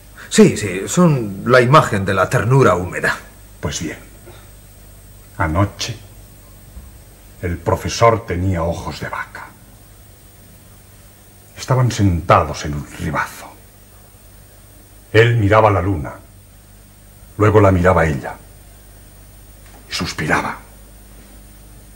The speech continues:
Speaker 2: Cuando un profesor de filosofía se arriesga a suspirar, está perdido.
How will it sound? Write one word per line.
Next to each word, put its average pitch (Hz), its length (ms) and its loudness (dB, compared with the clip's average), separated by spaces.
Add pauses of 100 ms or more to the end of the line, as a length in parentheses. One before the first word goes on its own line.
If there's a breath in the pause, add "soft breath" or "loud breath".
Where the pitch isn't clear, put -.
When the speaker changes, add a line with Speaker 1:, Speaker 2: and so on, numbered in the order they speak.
Speaker 2:
Cuando 127 260 4
un 165 140 6
profesor 113 400 -2
de 92 80 -2
filosofía 95 560 -2
se 95 160 0
arriesga 98 500 2
a - 40 -6
suspirar, 82 560 -10 (960)
está - 280 -14
perdido. - 580 -14